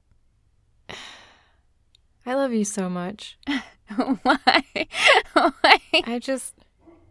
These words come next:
Speaker 1: okay, I think I'm ready for this.
Speaker 2: You think you're ready?
Speaker 1: I just, it just sounds like a lot of science.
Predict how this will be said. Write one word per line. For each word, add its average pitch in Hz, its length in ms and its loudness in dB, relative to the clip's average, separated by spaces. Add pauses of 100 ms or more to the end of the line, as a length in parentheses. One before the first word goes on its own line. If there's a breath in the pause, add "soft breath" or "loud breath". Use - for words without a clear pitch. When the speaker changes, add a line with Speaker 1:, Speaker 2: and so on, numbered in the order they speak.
(920 loud breath)
Speaker 1:
okay, 208 640 -4
I 220 100 -6
think 262 180 -2
I'm 247 120 0
ready 185 220 0
for 175 140 -12
this. 170 240 -6
Speaker 2:
You 277 120 -2
think 392 320 -2
you're 339 100 2
ready? 214 300 6
Speaker 1:
I 220 80 2
just, 269 260 -2 (640)
it 254 120 2
just 294 180 -4
sounds 302 340 2
like 262 240 -2
a - 120 -4
lot 233 600 0
of 202 160 -10
science. 220 800 -2